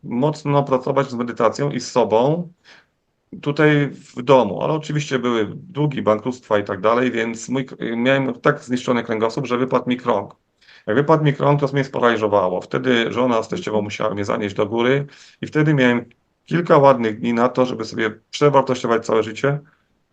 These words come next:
pomyśleć na nowo o swoim życiu. I wtedy, kiedy zacząłem medytować i po-, w-, podczas medytacji wbiłem sobie ten krąg, że paraliż odpuścił, mogłem normalnie wstać i chodzić,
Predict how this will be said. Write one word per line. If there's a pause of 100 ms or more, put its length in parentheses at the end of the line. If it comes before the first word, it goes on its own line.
pomyśleć
na
nowo
o
swoim
życiu. (360)
I
wtedy,
kiedy
zacząłem
medytować
i
po-,
w-, (240)
podczas
medytacji (560)
wbiłem
sobie
ten
krąg,
że
paraliż
odpuścił,
mogłem
normalnie
wstać
i
chodzić,